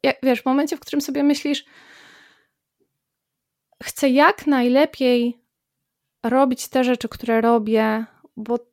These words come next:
to nie jest kwestia tylko tego, że nie wiem, to jest, że to jest praca, no i wiadomo, tam dostanę za to jakąś, e, ocenę zgodnie z oczekiwaniami <laughs> powyżej czy poniżej, albo dostanę premię, albo coś,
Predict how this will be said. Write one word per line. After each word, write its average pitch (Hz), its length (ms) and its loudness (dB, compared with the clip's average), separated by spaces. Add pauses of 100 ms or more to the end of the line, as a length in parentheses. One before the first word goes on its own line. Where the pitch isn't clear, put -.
(140)
to 311 80 -2
nie 359 160 4
jest 320 120 -2
kwestia 254 400 -4
tylko 240 260 -6
tego, 226 300 -2
że 214 180 -4
nie 208 160 -2
wiem, 196 360 -8 (520)
to 269 160 4
jest, - 260 -2 (640)
że - 160 -8
to 359 160 6
jest - 180 2
praca, 240 640 4
no 233 160 0
i 233 100 -2
wiadomo, 214 500 2
tam 202 180 -4
dostanę 226 420 -2
za 214 120 -4
to 214 120 -6
jakąś, 208 520 -6
e, 208 960 -4
ocenę 196 840 0
zgodnie 233 400 2
z 208 60 -4
oczekiwaniami 233 840 2
<laughs> - 60 -20
powyżej 226 400 0
czy 240 140 -4
poniżej, 214 600 2
albo 208 260 -2
dostanę 220 440 -4
premię, 202 500 -2
albo 208 280 -2
coś, 349 340 -2